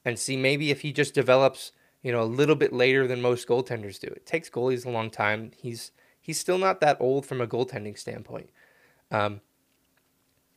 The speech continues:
I think, and I, you know, I've, I've brought this up on the show in the past. I think that it's, it's really, it, it's imperative on this front office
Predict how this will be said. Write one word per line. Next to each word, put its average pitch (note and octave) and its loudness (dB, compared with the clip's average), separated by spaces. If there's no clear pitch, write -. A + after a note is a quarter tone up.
I D3 6
think, G3 -2
and C#3 2
I, C3 4
you C#3 -2
know, B2 2
I've, A#2 2
I've B2 2
brought F#3 6
this F3 0
up E3+ 2
on D#3 2
the C#3+ 0
show C#3+ -2
in B2+ -4
the A#2+ -2
past. A2 -4
I A#2+ -8
think E3 -4
that C#3+ -2
it's, - -4
it's - -8
really, D3+ -4
it, C3 2
it's C#3+ -2
imperative D#3+ 2
on B2+ 4
this B2+ -4
front C3 -2
office A2 -2